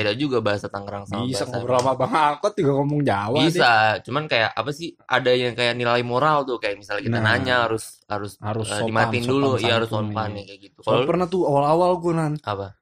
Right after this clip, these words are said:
Speaker 2: Ke bengkel kan.
Speaker 1: Ke bengkel.
Speaker 2: Biasa motor gua kan agak bangsat,
Speaker 1: Hmm.
Speaker 2: agak rusak gitulah. Gua ke bengkel nih, gua bawa. Terus biasa kalau di Tangerang mah kan, ya dari motor aja gitu, "Bang, bisa benerin ini nggak, Bang?"
Speaker 1: Iya,
Speaker 2: Gitu-gitu
Speaker 1: iya.
Speaker 2: kan.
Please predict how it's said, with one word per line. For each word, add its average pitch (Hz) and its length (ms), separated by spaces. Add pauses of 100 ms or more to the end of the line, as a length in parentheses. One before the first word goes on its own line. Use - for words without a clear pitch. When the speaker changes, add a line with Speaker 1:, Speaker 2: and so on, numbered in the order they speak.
(360)
Speaker 2:
Ke - 80
bengkel 131 400
kan. 117 260
Speaker 1:
Ke 117 120
bengkel. 104 320
Speaker 2:
Biasa 123 280
motor 131 280
gua 135 160
kan 170 120
agak 127 240
bangsat, 107 540
Speaker 1:
Hmm. 101 300
Speaker 2:
agak 117 240
rusak 120 340
gitulah. 131 400 (480)
Gua 117 160
ke 127 100
bengkel 139 440
nih, 143 260 (260)
gua 110 200
bawa. 131 340 (800)
Terus 151 440
biasa 120 420
kalau 156 160
di 147 100
Tangerang 147 380
mah 208 140
kan, 233 140 (1120)
ya 139 140
dari 139 180
motor 139 360
aja 175 280
gitu, 208 320
"Bang, 202 460
bisa 143 140
benerin 170 280
ini 202 160
nggak, 226 160
Bang?" 233 180
Speaker 1:
Iya, 156 100
Speaker 2:
Gitu-gitu 147 340
Speaker 1:
iya. 143 100
Speaker 2:
kan. 135 160